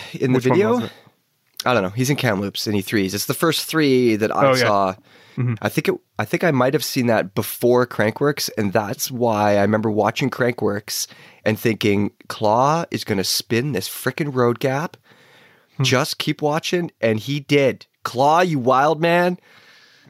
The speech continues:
Speaker 2: So I think, I think that freeride mountain biking would be further behind if he hadn't done that. I think it would have taken years for people to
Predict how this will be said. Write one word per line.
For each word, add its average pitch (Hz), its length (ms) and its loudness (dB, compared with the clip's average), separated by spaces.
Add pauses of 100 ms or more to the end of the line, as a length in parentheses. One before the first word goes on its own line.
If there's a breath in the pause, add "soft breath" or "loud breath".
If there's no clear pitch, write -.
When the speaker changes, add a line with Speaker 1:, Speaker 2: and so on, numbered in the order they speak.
(640 soft breath)
Speaker 2:
So 127 200 0 (140)
I 151 80 2
think, 196 180 0 (100)
I 143 120 2
think 170 260 -2
that 135 220 2 (720)
freeride 131 500 2
mountain 123 240 2
biking 120 300 0
would 117 120 0
be 117 120 -2
further 117 400 2
behind 110 580 -2
if - 160 -8
he 120 80 2
hadn't 107 220 2
done 104 160 -2
that. 104 160 -2
I 110 40 -2
think 120 200 -2
it 120 40 0
would 113 120 0
have 110 80 -6
taken 110 320 -4
years 107 240 0
for 113 100 -4
people 107 320 -4
to 107 260 -6